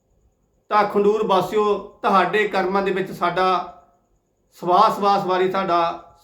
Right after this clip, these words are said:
ਸਿਰ ਹੋਊਗਾ। ਕਿਉਂਕਿ ਕਿਸੇ ਨੂੰ ਜੀਵਨ ਦੇਣਾ, ਕਿਸੇ ਨੂੰ ਇਹ ਕਹਿੰਦੇ ਨਾ ਕਿ ਹੁਣ ਤੇ ਐਨ ਐਸ ਏ ਲੱਗੇ ਜੀ, ਛੇ ਮਹੀਨੇ ਨੂੰ ਬਾਹਰ ਆ ਜੂ।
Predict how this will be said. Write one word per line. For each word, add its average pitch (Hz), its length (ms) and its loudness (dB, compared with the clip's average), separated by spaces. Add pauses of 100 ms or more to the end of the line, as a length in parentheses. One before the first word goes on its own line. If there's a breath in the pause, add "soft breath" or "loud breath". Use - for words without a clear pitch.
ਸਿਰ 180 140 -2
ਹੋਊਗਾ। 175 600 0 (520)
ਕਿਉਂਕਿ 240 340 2
ਕਿਸੇ 220 340 -2
ਨੂੰ 214 180 -4
ਜੀਵਨ 190 300 0
ਦੇਣਾ, 196 400 2 (960)
ਕਿਸੇ 226 320 0
ਨੂੰ 240 460 0 (260)
ਇਹ 226 180 -2
ਕਹਿੰਦੇ 220 260 0
ਨਾ 254 120 0
ਕਿ 233 480 0
ਹੁਣ 214 100 -8
ਤੇ 233 220 -4
ਐਨ 208 180 2
ਐਸ 214 160 -2
ਏ 226 40 -4
ਲੱਗੇ 208 340 0
ਜੀ, 214 60 -4
ਛੇ 202 200 4
ਮਹੀਨੇ 214 220 0
ਨੂੰ 196 100 -2
ਬਾਹਰ 190 200 2
ਆ 208 100 2
ਜੂ। 180 360 -2